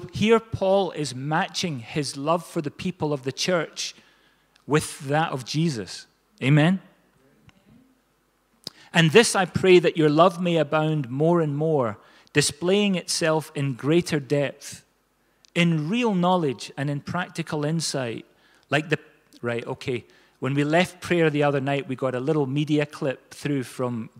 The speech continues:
Gail and Marlene. And, uh, it was like, um, it, it, they, they sent this through and they said, "Oh,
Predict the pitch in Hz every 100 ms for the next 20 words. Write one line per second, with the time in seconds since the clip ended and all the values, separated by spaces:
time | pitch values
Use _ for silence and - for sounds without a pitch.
0 | 107 135 143 139 117 120 127 135 113 95
1 | _ _ _ _ _ _ _ _ _ -
2 | 131 131 113 139 131 123 113 - _ _
3 | _ _ - 147 170 175 160 175 170 165
4 | - - _ _ _ - 156 160 160 147
5 | - - - - - 147 _ _ 185 226
6 | 175 220 190 151 185 170 160 196 202 170
7 | - 170 170 151 131 156 - 170